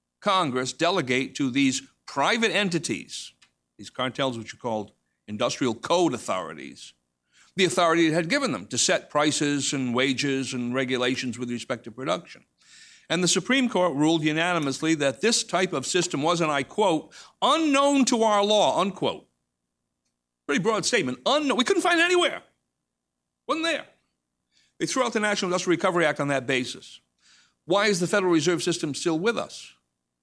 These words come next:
Because the Federal Reserve System came under a different statute. If it had been part of the National Industrial Recovery Act, it would have been gone. And subsequently, the courts have refused systematically to deal with this question for a very obvious reason. They can't solve it.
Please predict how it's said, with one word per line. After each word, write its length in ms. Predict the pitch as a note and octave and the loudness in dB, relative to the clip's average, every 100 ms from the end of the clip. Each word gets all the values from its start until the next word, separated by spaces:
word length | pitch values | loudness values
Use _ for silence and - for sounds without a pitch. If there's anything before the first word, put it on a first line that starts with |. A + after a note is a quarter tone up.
| _ _ _ _ _ - | _ _ _ _ _ -6
Because 280 | D#3+ E3+ D#3 | 0 0 2
the 60 | |
Federal 200 | E3+ E3+ | 2 2
Reserve 300 | D3+ C#3 A3 | 2 2 2
System 320 | - D3+ D#3 | 0 0 -2
came 180 | D3+ D3+ | -2 -2
under 160 | C#3+ C#3 | 0 0
a 40 | |
different 240 | C3+ C3+ B2 | -2 -4 -4
statute. 420 | - A3+ - - _ _ _ _ _ _ _ _ _ _ - | -4 -4 -8 -18 _ _ _ _ _ _ _ _ _ _ -6
If 120 | B2+ | 0
it 60 | |
had 120 | E3+ E3+ | 0 2
been 140 | D3 | 0
part 160 | D#3+ D3 | 2 0
of 80 | |
the 40 | C#3 | 0
National 380 | C3+ C3 B2+ A#2+ - | 0 0 -4 -4 -6
Industrial 400 | A#2+ C3+ C3 A2+ | -4 -2 -2 -2
Recovery 300 | A2+ F3 C3 | 0 0 0
Act, 120 | A#2 | 0
it 40 | |
would 100 | C3+ | -2
have 60 | A2 | -4
been 120 | G#2+ | -4
gone. 380 | A#2+ D3 E2 D#2+ - - | -2 -2 -4 -10 -16 -6
And 140 | - D3 | -4 0
subsequently, 680 | A#3 A#3+ G#3+ E3+ C#3+ D3 | 2 2 0 0 0 0
the 100 | E3+ | 0
courts 340 | - D3+ D3 - | -2 -2 -2 0
have 260 | C#3 B2+ | -2 0
refused 800 | C#3 C#3+ - C3 B2+ C#3 E3+ - - _ | -2 -2 0 -2 0 -2 -4 -10 -16 _
systematically 1040 | - A#2 - F3+ C#3+ A2 A2 A2+ C3+ A3+ - _ _ _ _ _ | -10 -8 -4 -2 -2 -2 -4 -6 -6 -8 -14 _ _ _ _ _
to 80 | - | -6
deal 240 | B2+ F#3 F3+ | -2 0 0
with 120 | D3 | 0
this 140 | B2 | -2
question 380 | - G#2 G2+ C3 | -2 -4 -2 -4
for 80 | C3 | -2
a 40 | |
very 200 | C#3 E3+ | 0 0
obvious 360 | D#3 E3 E3+ E3 | 0 0 0 -2
reason. 300 | G#3 G3 B2 | -2 -2 -2
They 100 | D3 | 0
can't 240 | G#3+ G#3 | 0 0
solve 320 | - B3+ C4+ | 2 2 2
it. 140 | C3+ | 0